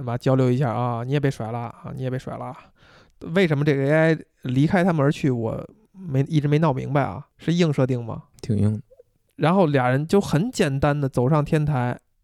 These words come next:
Speaker 1: 他们彼此之前就认识，能够很好的共处，坐在那儿靠在一起了。如果他们愿意，这就将是一段亲密关系，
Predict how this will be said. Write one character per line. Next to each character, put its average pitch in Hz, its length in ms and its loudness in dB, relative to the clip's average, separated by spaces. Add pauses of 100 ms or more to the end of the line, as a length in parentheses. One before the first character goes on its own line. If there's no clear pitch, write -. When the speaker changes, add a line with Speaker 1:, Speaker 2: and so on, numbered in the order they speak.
(380)
Speaker 1:
他 - 120 -2
们 202 80 -2
彼 170 160 2
此 160 140 0
之 180 140 -4
前 170 140 0
就 160 120 2
认 151 360 0
识， - 240 -10 (160)
能 139 220 -4
够 170 160 4
很 139 160 0
好 131 140 -2
的 120 100 0
共 123 220 -8
处， - 340 -12 (600)
坐 180 200 4
在 156 80 4
那 160 100 2
儿 143 80 2
靠 143 300 0
在 139 160 2
一 131 120 0
起 - 200 -12
了。 117 280 -14 (180)
如 143 240 2
果 117 160 -2
他 - 140 -4
们 123 140 -4
愿 123 240 -2
意， 113 260 -12 (180)
这 151 160 -2
就 135 260 -2
将 127 260 -4
是 - 140 -12
一 101 120 -12
段 110 240 -8
亲 - 160 -20
密 92 120 -14
关 - 260 -18
系， - 140 -20